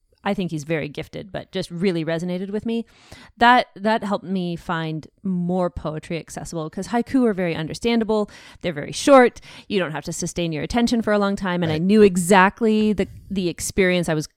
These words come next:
Speaker 1: going to get with each one. So it, it kinda opened up that aesthetic experience for me.
Speaker 2: Yeah.
Speaker 1: So, yeah.
Speaker 2: Yeah. Yeah.
Speaker 1: Uh, so maybe try some English language haiku.
Speaker 2: All right, I'll give that a
Speaker 1: I-,
Speaker 2: shot.
Speaker 1: if you want,
Speaker 2: Yeah.
Speaker 1: or don't.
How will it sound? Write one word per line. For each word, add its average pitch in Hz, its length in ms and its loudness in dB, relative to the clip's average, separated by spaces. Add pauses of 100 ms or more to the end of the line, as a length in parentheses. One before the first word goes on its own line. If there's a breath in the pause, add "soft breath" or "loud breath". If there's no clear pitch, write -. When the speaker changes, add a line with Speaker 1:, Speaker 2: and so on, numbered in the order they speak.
(140)
Speaker 1:
going 170 240 -2
to 165 100 -4
get 190 320 -2
with 262 160 -2
each 269 180 -4
one. 262 420 0
So 151 580 -6
it, 175 180 -6 (240)
it - 160 -6 (260)
kinda - 220 -2
opened 160 300 0
up 151 140 -6 (200)
that 156 220 -4
aesthetic 147 400 -8
experience - 560 -10
for - 160 -4
me. - 140 -8
Speaker 2:
Yeah. 101 140 -12 (120)
Speaker 1:
So, - 240 -12 (160)
yeah. 180 100 -8
Speaker 2:
Yeah. 190 260 -4 (460 soft breath)
Yeah. 143 280 -8
Speaker 1:
Uh, - 80 -12 (200)
so 254 160 2
maybe 254 220 4
try 233 160 0
some 170 320 -6 (180)
English 185 300 -4
language 156 260 -8
haiku. - 380 -14 (120)
Speaker 2:
All 131 120 -4
right, - 180 -8
I'll 120 120 -10
give 117 220 -12
that 67 100 -14
a - 20 -14
Speaker 1:
I-, - 200 -4
Speaker 2:
shot. - 120 -6
Speaker 1:
if 349 160 -2
you 302 80 2
want, 151 220 -6 (180)
Speaker 2:
Yeah. 240 120 2
Speaker 1:
or 403 80 6
don't. - 460 0